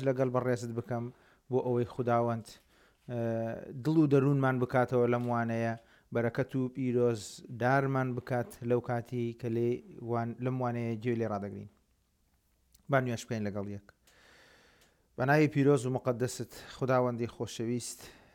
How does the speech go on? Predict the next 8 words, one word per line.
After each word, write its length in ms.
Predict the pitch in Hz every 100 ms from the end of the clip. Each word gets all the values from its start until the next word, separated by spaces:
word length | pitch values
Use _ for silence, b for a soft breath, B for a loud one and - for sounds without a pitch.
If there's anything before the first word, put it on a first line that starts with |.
| B 120
جارێک 280 | 131 131 -
تریش 280 | 123 127 - - - _ b b b b b b 135
دێمە 340 | 135 131 131 127 123 -
عەرشی 320 | 135 - 139 127
پیرۆزت، 540 | 131 123 123 117 117 - B B B B B B
داوای 460 | 120 120 127 131 131 127 - - _ _ -
گەورەی 340 | 131 123 123
و 60 | 127